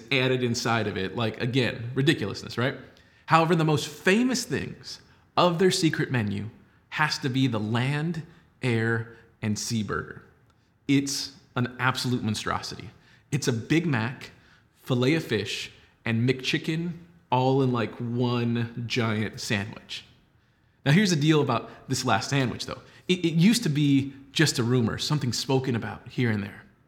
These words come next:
And it wasn't until recently that McDonald's said,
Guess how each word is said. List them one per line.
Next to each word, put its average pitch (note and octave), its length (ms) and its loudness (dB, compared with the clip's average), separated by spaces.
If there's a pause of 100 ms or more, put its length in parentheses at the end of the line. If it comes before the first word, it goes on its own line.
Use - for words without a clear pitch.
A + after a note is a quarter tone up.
(420)
And C#3 120 -2
it C3+ 80 -2
wasn't F#3 260 4
until E3 280 0
recently B2+ 560 0
that A2 140 0
McDonald's A2+ 440 -2
said, G#2+ 360 0